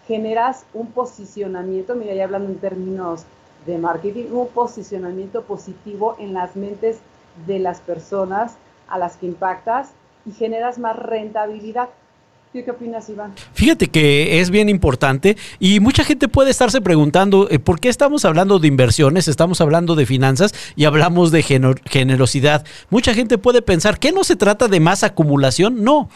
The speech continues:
Speaker 2: aquí realmente, pues, es la ley de la siembra y la cosecha, ¿no? Y bueno, realmente dar a aquellas personas o poder apoyar a aquellas personas,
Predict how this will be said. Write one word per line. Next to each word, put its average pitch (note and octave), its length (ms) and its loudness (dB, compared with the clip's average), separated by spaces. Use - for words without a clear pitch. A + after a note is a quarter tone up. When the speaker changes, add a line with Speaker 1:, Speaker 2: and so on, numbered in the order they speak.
Speaker 2:
aquí A3+ 340 0
realmente, G#3+ 600 2
pues, - 260 0
es F3+ 120 2
la F#3 120 2
ley F3+ 140 2
de F3+ 100 0
la D3+ 100 2
siembra D#3 240 0
y E3 60 0
la C3 120 0
cosecha, C3+ 440 -2
¿no? D3 180 -2
Y C#3 140 2
bueno, D#3+ 260 4
realmente F3 520 2
dar D#3 260 2
a D#3+ 60 2
aquellas D#3+ 340 0
personas D3+ 480 0
o C3+ 80 0
poder C3 240 2
apoyar E3+ 340 2
a F3 40 0
aquellas E3 280 0
personas, D#3+ 440 0